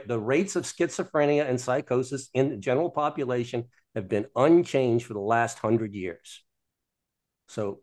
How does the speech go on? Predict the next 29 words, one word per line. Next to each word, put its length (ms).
wait 240
a 40
minute, 320
where's, 420
where's 280
the 80
surge? 480
I 60
don't 180
see 260
it. 160
It's 100
crazy. 420
Sabet 300
also 300
said 200
on 200
Thursday 340
that 260
we, 280
that 100
he 140
was 180
proud 580
that 140
his 160
organization 680
helped 220
organize, 720